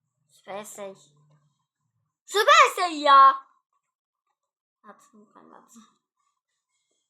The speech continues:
Ben altın kazanmak şeyi bulamıyorum. Dur. Ben sarayım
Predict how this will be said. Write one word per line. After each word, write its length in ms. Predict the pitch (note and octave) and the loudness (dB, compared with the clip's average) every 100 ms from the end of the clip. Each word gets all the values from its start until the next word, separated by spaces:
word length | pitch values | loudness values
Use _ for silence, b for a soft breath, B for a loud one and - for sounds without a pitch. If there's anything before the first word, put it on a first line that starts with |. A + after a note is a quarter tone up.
| _ _ _ _ _ _ _ - _ _ _ _ _ _ - A3 | _ _ _ _ _ _ _ -20 _ _ _ _ _ _ -14 -12
Ben 140 | B3+ | -2
altın 480 | C4 C4 D4 E4 C#4+ | 0 0 -4 -16 -6
kazanmak 680 | C4+ C4+ D4+ D#4+ F4 F4 F4+ | -6 -2 -6 -2 2 2 0
şeyi 320 | C4+ D4 F4+ | -10 -8 -8
bulamıyorum. 920 | F#4 F4 D#4 B3+ A3 G#3+ G#3+ G#3+ A3+ _ _ _ _ _ _ | -6 -2 -2 -4 -16 -18 -20 -20 -20 _ _ _ _ _ _
Dur. 180 | F#3 - _ _ _ _ _ _ _ _ _ _ _ _ | -20 -20 _ _ _ _ _ _ _ _ _ _ _ _
Ben 200 | G#3+ G#3 - _ _ _ _ _ _ _ _ _ _ _ _ | -20 -20 -20 _ _ _ _ _ _ _ _ _ _ _ _
sarayım 600 | - G3 G3 G3 G#3 | -20 -20 -18 -20 -20